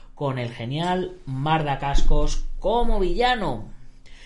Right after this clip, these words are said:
brillando como suele hacerlo en este tipo de personajes. Contar además con una estrella como Aaron Kwon le da cierta relevancia dentro de la industria hongkonesa, aunque la historia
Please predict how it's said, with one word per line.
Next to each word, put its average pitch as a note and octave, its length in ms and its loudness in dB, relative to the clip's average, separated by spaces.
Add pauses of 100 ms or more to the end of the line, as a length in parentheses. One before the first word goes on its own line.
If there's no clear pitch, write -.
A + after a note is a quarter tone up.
(240)
brillando G3+ 520 0
como D#3+ 180 -4
suele D3 160 -4
hacerlo D3 440 -6
en B2 180 -10
este B2+ 200 -14
tipo B2+ 300 -10
de A#2 100 -6
personajes. - 760 -12 (680)
Contar G3 280 0
además G#3+ 360 0
con D#3+ 140 -2
una F3 140 -6
estrella E3+ 320 -6
como C#3+ 220 -2
Aaron F3 180 -4
Kwon F#3+ 460 -4
le C3 180 -4
da D#3 180 -2
cierta A3+ 640 -4
relevancia E3+ 640 -6
dentro F3+ 400 -6
de E3+ 80 -2
la C3+ 80 -4
industria C#3 420 -8
hongkonesa, C#3 420 -8
aunque B2+ 260 -6
la B2 80 -4
historia E3+ 380 -6